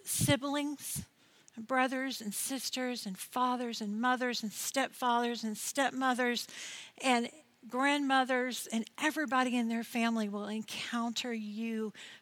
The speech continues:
through these men and women. God, I claim that over them. And I thank you for what you're doing here tonight, and I just thank you and I praise you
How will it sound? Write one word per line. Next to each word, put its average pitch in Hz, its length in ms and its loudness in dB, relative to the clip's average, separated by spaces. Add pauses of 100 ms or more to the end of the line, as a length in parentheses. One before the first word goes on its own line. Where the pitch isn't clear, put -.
through 254 800 -2
these 226 600 -2 (960)
men 220 180 0
and 208 160 0
women. 196 340 -6 (1400)
God, 214 160 4
I 208 120 4
claim 226 480 -2
that 214 220 -4
over 220 240 -8
them. 220 360 -4 (3500)
And 220 80 -4
I - 20 -2
thank 226 400 -2
you 226 60 -6
for - 160 -8
what 214 280 -4
you're 220 140 -6
doing 214 320 -2
here 214 160 -2
tonight, 214 540 0
and 214 120 -4
I 208 120 -4
just - 300 -10
thank 220 300 -2
you 226 160 -6
and 208 160 -6
I 202 160 -6
praise 226 640 -6
you 254 280 -6